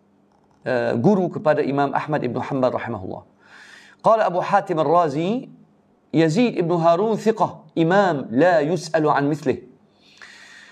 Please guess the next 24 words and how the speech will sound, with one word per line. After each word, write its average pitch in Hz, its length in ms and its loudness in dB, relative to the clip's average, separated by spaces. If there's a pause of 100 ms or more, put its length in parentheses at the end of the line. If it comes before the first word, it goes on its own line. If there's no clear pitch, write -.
(140)
Kata 175 240 0
Imam 165 320 0
Abu 151 80 -2
Hatim 151 340 0
Ar-Razi, 156 460 0 (560)
eh, 123 1080 0 (160)
Yazid 151 300 2
ibn 147 240 -2
Harun 175 480 -2 (160)
adalah 147 240 0
seorang 143 400 0
ulama 139 240 2
besar 185 560 -2 (400)
yang 135 240 2
meninggal 180 480 0
tahun 170 560 0
dua 147 240 2
ratus, 151 400 0 (1400)
berapa? 143 640 -2
Eh, - 680 -6 (200)
dua 143 240 2
ratus 180 320 -4
enam 160 320 0
Hijrah. 139 320 -2